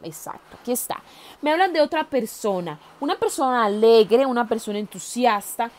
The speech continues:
una persona físicamente atractiva y alegre.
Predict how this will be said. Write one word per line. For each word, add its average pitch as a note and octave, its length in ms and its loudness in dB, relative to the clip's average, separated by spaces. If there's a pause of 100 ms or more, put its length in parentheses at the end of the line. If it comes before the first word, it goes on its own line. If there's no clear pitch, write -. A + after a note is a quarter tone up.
(180)
una D4 220 -2
persona B3+ 760 -2
físicamente A3 960 -2
atractiva D4+ 840 -2
y C4+ 160 -2
alegre. G3 800 4